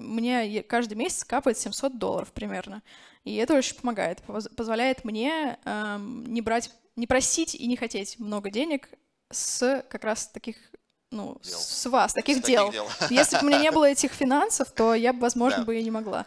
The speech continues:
Speaker 2: А, Ника, ос-, отлично. Вот это прям вообще спасибо. Вот, а послед-, вот то, что вы сказали последнее, это вот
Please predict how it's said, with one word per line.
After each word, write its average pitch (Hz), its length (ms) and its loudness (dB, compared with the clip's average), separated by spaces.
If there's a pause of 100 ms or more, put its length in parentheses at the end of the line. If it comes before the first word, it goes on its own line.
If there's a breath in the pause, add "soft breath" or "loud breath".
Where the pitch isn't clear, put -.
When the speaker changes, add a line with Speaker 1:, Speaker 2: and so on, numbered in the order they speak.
(140 loud breath)
Speaker 2:
А, 123 380 4
Ника, 147 380 -6
ос-, - 300 -4
отлично. 160 500 -4
Вот 127 100 -8
это 170 140 -4
прям 156 160 -2
вообще 151 220 -4
спасибо. 120 400 -12
Вот, 104 200 -14
а 139 120 -4
послед-, 190 420 -6
вот 139 100 -14
то, 165 80 -12
что 165 140 -14
вы 156 60 -12
сказали 160 200 -12
последнее, 170 540 -12
это 135 180 -14
вот 139 180 -14